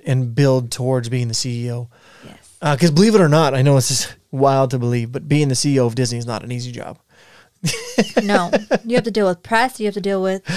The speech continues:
Speaker 2: Ana-,
Speaker 1: Yeah.
Speaker 2: Anaheim alone is a job in, within itself, and
Speaker 1: Yep.
Speaker 2: then you have to deal with just the entire company alone, movies,
Speaker 1: Yep.
Speaker 2: Walt Disney World. Um, also talking to the other C E Os of the other parks out of the country and
Speaker 1: Yep.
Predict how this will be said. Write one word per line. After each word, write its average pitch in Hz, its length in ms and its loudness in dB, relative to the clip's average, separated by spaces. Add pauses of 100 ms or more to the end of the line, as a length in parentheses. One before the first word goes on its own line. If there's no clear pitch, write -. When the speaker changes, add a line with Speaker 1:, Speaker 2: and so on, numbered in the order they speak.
(220)
Speaker 2:
Ana-, 208 260 0
Speaker 1:
Yeah. 139 260 4
Speaker 2:
Anaheim 277 360 0
alone 214 420 2
is 180 280 -2
a 202 120 2
job 196 280 0
in, 190 160 -4 (140)
within 196 300 -4
itself, 180 520 -4 (380)
and 208 100 -2
Speaker 1:
Yep. 202 60 -4
Speaker 2:
then 220 140 -2
you 226 120 -2
have 208 240 0
to 202 80 -2
deal 196 240 2
with 190 300 0
just 226 200 -2
the 226 80 -2
entire 190 300 -2
company 196 340 -4
alone, 190 460 -4
movies, 180 800 -2 (420)
Speaker 1:
Yep. 131 120 -16 (160)
Speaker 2:
Walt 196 220 0
Disney 214 260 -2
World. 170 440 -8 (420)
Um, 185 460 0
also 208 340 2
talking 208 380 -4
to 190 40 -4
the 190 60 -2
other 226 160 0
C 190 320 -6
E 185 40 0
Os 190 260 -2
of 185 440 -4
the 196 120 0
other 240 140 2
parks 190 440 -4
out 202 280 -4
of 190 80 0
the 190 80 -4
country 196 520 -8
and 180 340 -12 (280)
Speaker 1:
Yep. 127 140 -8